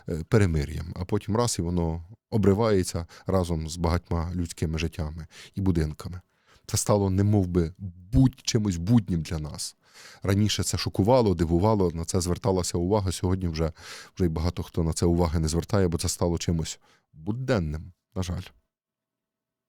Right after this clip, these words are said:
Отож, друзі, нас не рятують цифри, нас не рятує людська сила. Нас рятує довіра до Бога.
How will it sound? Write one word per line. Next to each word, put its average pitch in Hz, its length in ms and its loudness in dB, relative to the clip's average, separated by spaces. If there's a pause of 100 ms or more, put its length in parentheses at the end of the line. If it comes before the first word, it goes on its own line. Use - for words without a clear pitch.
(880)
Отож, 120 340 0
друзі, 110 320 2
нас 92 400 0
не 101 80 4
рятують 87 640 0 (220)
цифри, 104 460 -2 (460)
нас 90 260 -6
не 85 80 -4
рятує 82 380 -2
людська 92 400 0
сила. 87 380 -4 (1200)
Нас - 540 -2 (420)
рятує 98 460 4
довіра 90 560 0
до 82 200 2
Бога. 73 400 -6